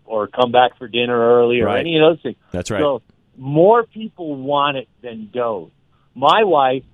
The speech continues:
Speaker 1: is hating life right now 'cause we're gonna change on Sunday, uh, this Sunday, not this Sunday, the following Sunday, the,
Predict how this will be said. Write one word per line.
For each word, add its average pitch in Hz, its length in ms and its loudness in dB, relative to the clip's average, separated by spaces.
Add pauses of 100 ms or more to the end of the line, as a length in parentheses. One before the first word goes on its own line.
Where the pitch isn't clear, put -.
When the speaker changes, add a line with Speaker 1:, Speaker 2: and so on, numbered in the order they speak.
(160)
Speaker 1:
is 117 180 -14
hating 175 480 -2
life 117 300 -4
right 110 240 -8
now 107 320 -6 (280)
'cause 101 200 -12
we're 151 180 4
gonna 185 220 2
change 160 460 -2
on 123 200 -2 (140)
Sunday, 139 640 0 (680)
uh, 113 220 4 (300)
this 147 140 -4 (100)
Sunday, 147 420 2
not 147 300 -2
this 156 180 -10
Sunday, 110 300 -4
the 107 80 -4
following 120 480 -2
Sunday, 92 480 -8
the, 90 260 -8